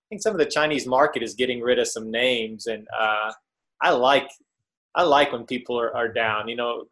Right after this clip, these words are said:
I think Buffett said it, "When people are running away, you gotta run in," something along those lines. So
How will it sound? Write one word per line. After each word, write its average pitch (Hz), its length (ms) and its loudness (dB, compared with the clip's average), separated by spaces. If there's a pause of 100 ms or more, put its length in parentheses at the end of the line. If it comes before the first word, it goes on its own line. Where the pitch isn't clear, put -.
(140)
I 120 40 -2
think 135 220 -10
Buffett 123 360 2
said - 160 -8 (120)
it, 113 60 -6
"When 117 140 -8
people 135 260 -2
are 120 80 2
running 127 280 2
away, 123 240 2
you 127 100 0
gotta 113 180 2
run 117 220 -2
in," 123 180 -4
something 127 200 -8
along 120 240 -2
those 120 160 -2
lines. 123 320 0
So 113 160 0